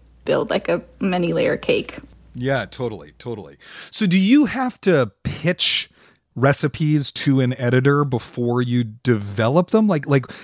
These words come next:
Speaker 2: is it like when I wanna review something and I pitch an editor, be like, "Hey, what if I reviewed this book?" or whatever? Is it, is it, you're nodding, so I guess that's, that's what it's like.
Speaker 1: <laughs> Yeah, I mean, in the most, like, businessy terms,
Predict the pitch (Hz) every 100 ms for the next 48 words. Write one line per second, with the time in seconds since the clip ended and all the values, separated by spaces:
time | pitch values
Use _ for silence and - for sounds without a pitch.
0 | - 156 170 143 147 156 - 147 135 143
1 | 143 131 139 135 120 120 117 110 117 127
2 | 139 135 143 143 113 104 - 117 107 101
3 | 117 120 110 107 240 277 151 269 170 139
4 | 131 131 143 143 - 147 - 151 - 98
5 | 82 71 69 78 127 131 127 131 135 135
6 | 135 143 127 98 80 - 104 104 110 -
7 | 107 - - - 110 - 311 311 294 311
8 | 311 277 - _ - - - - 320 381
9 | - 269 294 294 285 277 269 262 262 214
10 | - 226 233 233 226 208 - 226 196 165
11 | 185 185